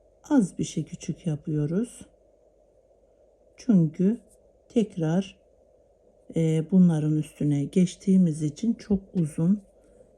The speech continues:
e, kötü gözükmemesi için, bu şekilde olması için, e, bu şekil yapıyorum arkadaşlar. Ben şimdi,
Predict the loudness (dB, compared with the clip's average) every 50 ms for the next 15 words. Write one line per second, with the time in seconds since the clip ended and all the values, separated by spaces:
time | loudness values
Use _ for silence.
0 | _ _ -6 -4 -2 -2 -2 -2 -4 -6 -2 2 4 4 4 4 0 0 2 2
1 | 0 0 -2 -4 -2 0 0 2 2 2 0 -2 -4 -6 -8 -8 -6 -4 -4 -4
2 | -2 -2 -2 -2 -2 -2 -4 -4 -4 -6 -8 -8 -6 -4 -2 0 2 4 4 2
3 | 0 -2 -4 -6 -8 -8 -8 -8 -6 -4 -2 -2 -2 -4 -8 _ _ _ _ _
4 | _ _ _ _ _ _ _ _ _ _ _ _ _ _ _ _ _ _ _ _
5 | _ _ _ _ -4 -2 -2 -2 -2 -4 -4 -6 0 2 0 2 2 0 -2 0
6 | 0 0 0 0 0 -2 -2 -2 0 0 0 0 0 0 -2 -4 -6 -10 -8 -8
7 | -8 -8 -8 -6 -4 -4 -4 -4 -6 _ _ _ _ _ _ _ _ 4 6 6
8 | 6 4 2 2 2 4 4 4 4 2 2 2